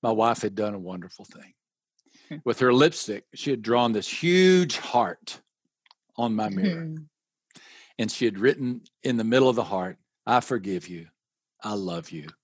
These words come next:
Speaker 1: Let's move on."
Speaker 2: <laughs> Oh.
Speaker 1: It was a powerful moment. W-, the only reason I tell that story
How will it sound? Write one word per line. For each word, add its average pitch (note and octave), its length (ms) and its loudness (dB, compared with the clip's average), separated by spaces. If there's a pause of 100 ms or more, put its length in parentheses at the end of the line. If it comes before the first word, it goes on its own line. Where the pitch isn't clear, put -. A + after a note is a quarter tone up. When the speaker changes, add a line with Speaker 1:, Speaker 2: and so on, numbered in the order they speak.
(280)
Speaker 1:
Let's G#2 280 -6
move E2+ 260 -12
on." - 200 -20 (920)
Speaker 2:
<laughs> A#3+ 400 2
Oh. F#3+ 320 2 (840)
Speaker 1:
It D3 140 6
was C#3+ 180 4
a C3+ 80 2
powerful C#3+ 520 2
moment. F#2 380 -8 (500)
W-, - 360 -8
the F#3 120 2
only G#3 240 8
reason C3 280 6
I A#2 40 0
tell A#2+ 240 2
that G2+ 220 -2
story F#2+ 580 -12